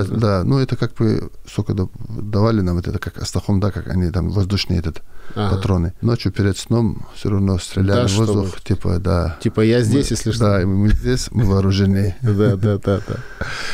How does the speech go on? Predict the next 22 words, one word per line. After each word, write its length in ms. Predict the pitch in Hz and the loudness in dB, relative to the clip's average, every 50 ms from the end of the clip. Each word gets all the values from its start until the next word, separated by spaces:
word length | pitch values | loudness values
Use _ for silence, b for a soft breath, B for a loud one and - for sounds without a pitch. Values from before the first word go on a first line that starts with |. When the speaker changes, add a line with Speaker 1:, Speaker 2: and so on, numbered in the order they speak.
| B B - - | B B 0 0
Speaker 2:
Ну, 140 | 151 156 - | 0 0 2
получается, 500 | - 131 139 - 185 175 160 - - 143 | 0 0 0 2 2 0 0 0 0 0
в 40 | 143 | 0
этом, 280 | 143 151 143 139 139 135 | 2 2 2 2 4 4
э, 300 | 135 135 131 131 127 - | 4 4 4 4 2 2
в 60 | - | 2
твоём, 360 | - 127 127 131 131 127 117 | 2 2 4 4 4 2 2
как 140 | 120 117 110 | 2 2 2
бы, 120 | 110 117 | 4 4
вот 140 | 113 110 - | 2 2 2
селе 460 | - - 127 135 143 131 120 110 110 104 | 0 2 2 4 4 4 4 2 2 4
была 220 | 104 120 113 107 | 4 4 2 2
школа? 400 | - - 180 196 208 208 180 156 B B B B B - | 2 2 2 2 4 2 0 -2 B B B B B -14
Speaker 1:
Школа, 400 | - - - - 127 123 110 98 | -12 -6 -2 0 2 4 2 2
да, 160 | 90 90 90 92 | 2 2 2 2
Speaker 2:
Вот. 100 | 107 107 | 2 4
Speaker 1:
восьмилетняя 420 | 104 101 101 101 - - 95 95 | 4 4 4 4 2 0 -4 -6
школа 260 | - - - 90 - - | -6 -4 -4 -4 -4 -4
была. 200 | 98 - 90 98 | -4 -2 0 0
Speaker 2:
Восьмилетняя 360 | 98 110 117 117 - 110 104 | 2 2 2 2 2 0 0
школа. 220 | - - 104 98 90 | 0 0 0 0 0
Speaker 1:
Да, 240 | 80 71 - - | 0 -2 -4 -6